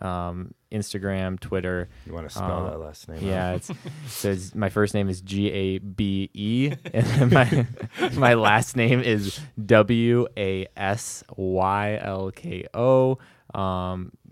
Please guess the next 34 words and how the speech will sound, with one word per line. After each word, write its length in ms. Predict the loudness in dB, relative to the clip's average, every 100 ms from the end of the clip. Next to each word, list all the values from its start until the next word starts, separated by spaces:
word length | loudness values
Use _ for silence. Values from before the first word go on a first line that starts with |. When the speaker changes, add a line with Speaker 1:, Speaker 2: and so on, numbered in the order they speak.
| -20 -8
Speaker 1:
yeah, 260 | -2 0 0
so 260 | -2 -4
it's 180 | -4 -8
just 180 | -8 -4
on 120 | -2
Speaker 2:
Cool. 40 |
Speaker 1:
everything. 420 | -2 -2 -2 -4 -4
You 200 | -6 -8
can 120 | -2
go 100 | 0
on 120 | 0
my, 340 | -2 -4 -6 -8
my 160 | -10
accounts, 400 | -8 -4 -4 -4
and 200 | -8 -8 -6
there's 140 | -6
a 40 |
link 300 | -4 -4 -6
to 520 | -6 -6 -4 -4 -6 -10 -18 -20 -16
buy 120 | -12 -10
prints 320 | -4 -4 -4
if 80 | -4
you're 120 | -2
interested. 680 | -2 -4 -6 -6 -6 -6 -8 _ _ -14
Um, 140 | -10 -8
you 80 | -8
don't 120 | -6
have 220 | -4 -4
to, 120 | -4 -2
no 200 | -2 -2
pressure. 440 | -4 -4 -6 -8 -10 -20 -10
Um, 520 | -6 -4 -2 -4 -8 -12 -20
but, 440 | -10 -2 -2 0
um, 420 | -4 -4 -6 -10